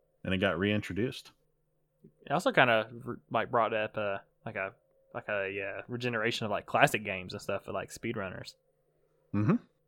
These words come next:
Speaker 1: Oh, I lo-, I, I, I, I subscribe to Caleb Hart, uh,
Speaker 2: Mm-hmm.
Speaker 1: forty-two. He does, uh, Final Fantasy and Chrono Trigger speedruns, and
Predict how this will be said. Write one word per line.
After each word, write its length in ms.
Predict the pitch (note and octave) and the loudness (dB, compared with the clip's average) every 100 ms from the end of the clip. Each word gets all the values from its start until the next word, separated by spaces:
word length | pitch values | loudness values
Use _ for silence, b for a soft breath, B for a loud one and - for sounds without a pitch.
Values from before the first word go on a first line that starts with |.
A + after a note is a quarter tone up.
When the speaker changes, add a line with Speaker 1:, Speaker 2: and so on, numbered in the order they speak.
| _ _ | _ _
Speaker 1:
Oh, 80 | B2 | 4
I 120 | A2 A2 | 6 6
lo-, 220 | A2 - | 4 4
I, 280 | A2 B2+ B2+ | 2 2 4
I, 300 | D3 D#3+ C#3+ | 2 0 0
I, 80 | C#3+ - - | -2 -2 -2
I 60 | D3 | -2
subscribe 440 | F#3 - E3 D3 | -2 -2 0 0
to 280 | F#2 E2+ E2+ - | 0 0 -4 -4
Caleb 300 | A#2 G2+ D#2+ | 0 0 0
Hart, 340 | F#2 C3 - _ _ _ _ - | -2 -2 -8 _ _ _ _ -4
uh, 220 | F#2 E2+ | 0 0
Speaker 2:
Mm-hmm. 80 | E2 | 2
Speaker 1:
forty-two. 420 | G2+ F#2+ - C#3+ - _ - | 0 -2 -2 -2 -4 _ -8
He 120 | A2 | -2
does, 300 | G#2+ G2+ E2+ | 2 2 2
uh, 140 | F#2+ E2+ | 0 2
Final 260 | G#2+ G#2 | 2 2
Fantasy 520 | F2+ G2 G#2 - G#2+ F#2+ | 2 0 0 0 0 0
and 140 | D#2+ | -2
Chrono 240 | F#2+ F#2 | -2 -2
Trigger 440 | E2+ E2 D#2 D2+ - _ _ - | -2 -4 -6 -8 -10 _ _ -8
speedruns, 560 | E2 D2+ D2 D2 C#2+ | -6 -4 -6 -6 -8
and 280 | D2+ D2+ | -8 -8